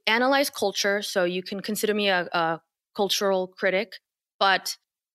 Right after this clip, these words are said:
also I come at everything from a philosophical lens, primarily existentialism, because I think that, mm, we are in a crisis of meaning in the West, particularly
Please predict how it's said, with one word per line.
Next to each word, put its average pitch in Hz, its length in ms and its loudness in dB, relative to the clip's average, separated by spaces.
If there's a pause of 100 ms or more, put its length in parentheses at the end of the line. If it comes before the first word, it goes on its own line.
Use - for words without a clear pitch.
(220)
also 269 580 4
I 214 100 4
come 294 280 2
at 269 100 4
everything 208 480 0
from 175 360 0
a 185 60 0
philosophical 175 840 0
lens, 147 400 0
primarily 165 540 0
existentialism, 190 1080 -2 (280)
because 180 420 -2
I 180 100 0
think 190 400 -6
that, 165 200 0 (300)
mm, 180 540 -4
we 202 160 2
are 196 100 4
in 190 160 0
a 170 60 -2
crisis 185 540 -2
of 175 160 -4
meaning 165 760 -2 (160)
in 226 480 0
the 196 100 0
West, 180 400 -2
particularly 262 800 -2